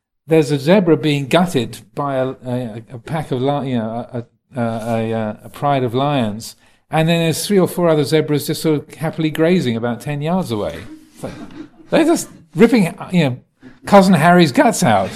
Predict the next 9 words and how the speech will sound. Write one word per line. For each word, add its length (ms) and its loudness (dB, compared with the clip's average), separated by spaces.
You 960 -4
know, 180 -8
"Why 260 6
aren't 180 6
you 80 8
upset?" 580 4
It's 120 -12
like, 160 -2
"Mm, 460 -6